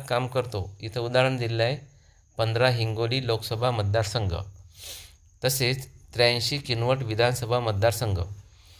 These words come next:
लोकसभेची निवडणूक असेल तर इथं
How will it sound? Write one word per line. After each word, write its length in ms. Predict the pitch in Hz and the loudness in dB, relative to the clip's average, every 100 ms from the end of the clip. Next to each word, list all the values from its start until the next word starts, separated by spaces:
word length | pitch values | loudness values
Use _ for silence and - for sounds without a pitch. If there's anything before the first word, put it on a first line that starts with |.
| - - - | -20 -20 -16
लोकसभेची 600 | 113 120 123 143 139 139 143 | -2 0 2 2 4 4 2
निवडणूक 420 | 139 139 139 143 | 4 2 2 0
असेल 400 | 139 147 165 147 | 0 -2 -4 -6
तर 80 | 131 | -6
इथं 320 | 127 139 | -2 -2